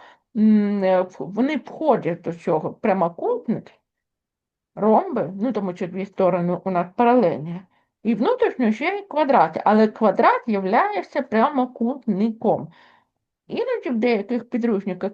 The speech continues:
пишуть, що це чотирьохкутник, так от. Або вид пара-,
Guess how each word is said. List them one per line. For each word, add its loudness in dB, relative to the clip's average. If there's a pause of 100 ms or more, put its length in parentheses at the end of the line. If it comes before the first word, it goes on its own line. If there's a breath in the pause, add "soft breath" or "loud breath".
пишуть, -4
що 0
це -2
чотирьохкутник, -2
так 2
от. -10 (640 soft breath)
Або 4
вид 0
пара-, 4